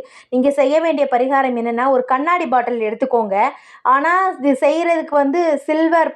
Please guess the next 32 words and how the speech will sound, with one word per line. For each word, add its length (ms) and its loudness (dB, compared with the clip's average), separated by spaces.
பாத்திரம், 440 0
அதே 240 0
இதெல்லாம் 320 0
எடுக்க 280 -2
வேணாம். 340 -8
ஒரு 160 -6
கண்ணாடி 360 0
பாட்டில் 220 0
நல்லா 160 -4
சுத்தம் 400 -2
செஞ்சு 220 0
எடுத்துக்கோங்க. 640 -2
அதுல 320 0
என்ன 280 0
பண்றீங்கன்னா, 420 0
இந்த 140 0
பாட்டில்ல 480 2
வந்து 340 0
ஒரு 280 4
ஸ்பூன் 380 -2
பால் 340 2
எடுத்துக்கோங்க. 680 -2
அப்புறம் 300 -2
ரெண்டு 220 -2
சிட்டிகை 420 0
மஞ்சள் 440 0
தூள், 260 -2
தண்ணி, 360 -2
இது 140 -2
மூணு 280 0
பொருளையும் 380 -2
சேர்த்துட்டு 520 2